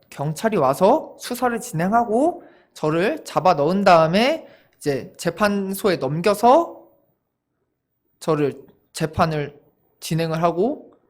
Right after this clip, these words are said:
구치-, 어, 감옥에 넣어서 이제 징역을 살게 되겠죠. 그것만으로도 "내가 왜 살인을 해야 되지? 나는 안 할 거야." 이렇게 할 수 있는 겁니다. 이미 우리 삶의 조건에서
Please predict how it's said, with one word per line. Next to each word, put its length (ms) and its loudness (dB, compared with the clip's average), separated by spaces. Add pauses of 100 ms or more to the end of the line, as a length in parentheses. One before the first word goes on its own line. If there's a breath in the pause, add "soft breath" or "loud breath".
(120)
구치-, 480 -8 (200)
어, 340 -10 (100)
감옥에 400 2
넣어서 360 0
이제 100 -6
징역을 420 2
살게 300 0
되겠죠. 680 -2 (640 soft breath)
그것만으로도 1040 0
"내가 300 -4
왜 420 -4 (460)
살인을 400 -8
해야 180 -2
되지? 500 -8
나는 320 -4
안 180 -4
할 120 -6
거야." 260 0
이렇게 200 -10
할 100 -4
수 140 -10
있는 180 -10
겁니다. 380 -20 (440 soft breath)
이미 200 -4
우리 160 -2
삶의 380 0
조건에서 840 0